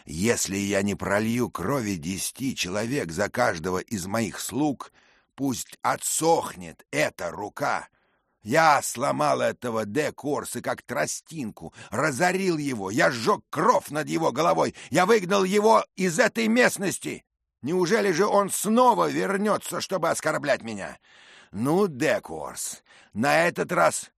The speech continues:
плохо придётся тебе». Он помолчал некоторое время, лицо его продолжало подёргиваться.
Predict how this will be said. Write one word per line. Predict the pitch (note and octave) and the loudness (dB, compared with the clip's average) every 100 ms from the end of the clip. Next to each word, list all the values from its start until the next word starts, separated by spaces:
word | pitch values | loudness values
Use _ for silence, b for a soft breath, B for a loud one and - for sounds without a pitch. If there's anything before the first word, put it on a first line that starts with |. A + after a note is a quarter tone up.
| _ _ | _ _
плохо | D3+ E3 F3 D3 - - - _ | 0 4 6 6 4 -6 -18 _
придётся | B2 C3 B2+ A#2+ G#2 - - | -4 -2 0 -2 -2 -6 -14
тебе». | - A2 G2+ F2+ - _ _ _ _ _ _ _ _ _ - | -10 -8 -6 -10 -12 _ _ _ _ _ _ _ _ _ -8
Он | G#2 G2 | -6 -4
помолчал | D#2 D2+ - D#2 | -4 -4 -4 -4
некоторое | C#2 B1+ D2 | -6 -10 -8
время, | E2 C3+ C3 | -4 -2 0
лицо | G2+ - G#2 | -2 -2 -2
его | G#2 | 0
продолжало | G#2 F2 D#2 D2 F2 F2+ | -2 -2 -2 -2 -4 -2
подёргиваться. | F2+ E2+ C#2+ A1 G1+ - | -4 -4 -6 -8 -16 -18